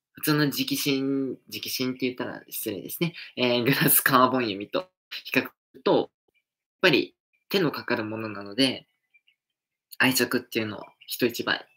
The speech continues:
人一倍というか、あの、かなり湧くんじゃないかなと思います。めっちゃ面白いですよ、竹弓は。本当に面白い。日々日々、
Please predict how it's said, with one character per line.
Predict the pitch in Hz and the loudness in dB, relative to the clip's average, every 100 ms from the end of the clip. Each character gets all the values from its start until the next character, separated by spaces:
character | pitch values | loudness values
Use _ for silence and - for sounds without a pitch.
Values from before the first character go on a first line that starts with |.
| _ | _
人 | 117 | 2
一 | - | 2
倍 | 123 123 | -2 -2
と | 101 | -4
い | |
う | |
か、 | 90 - _ _ - - - _ | -10 -14 _ _ -20 -20 -20 _
あ | 110 | -6
の、 | 110 | -6
か | 104 135 | -6 -4
な | 113 | -2
り | 101 | -2
湧 | 104 | -6
く | 117 | -6
ん | |
じ | 98 | -6
ゃ | |
な | 92 | -6
い | 65 | -6
か | - | -4
な | 60 78 | -6 -6
と | - | -6
思 | 87 | -8
い | |
ま | 64 131 | -6 -8
す。 | - _ - | -10 _ -4
め | 135 | 0
っ | |
ち | - | 4
ゃ | |
面 | 170 165 | 4 4
白 | 165 143 - - | 4 2 0 -2
い | 104 | -2
で | - | -4
す | - | -8
よ、 | - _ | -10 _
竹 | - - | -8 -4
弓 | 117 113 | -4 -4
は。 | - - _ _ _ - | -8 -12 _ _ _ -4
本 | 160 | 0
当 | |
に | 160 | 2
面 | 147 | 0
白 | 143 127 | 0 -2
い。 | - - _ _ _ _ _ _ _ _ _ _ | -2 -8 _ _ _ _ _ _ _ _ _ _
日 | - 151 | -2 2
々 | 127 | 2
日 | 123 | 0
々、 | 104 92 | -4 -6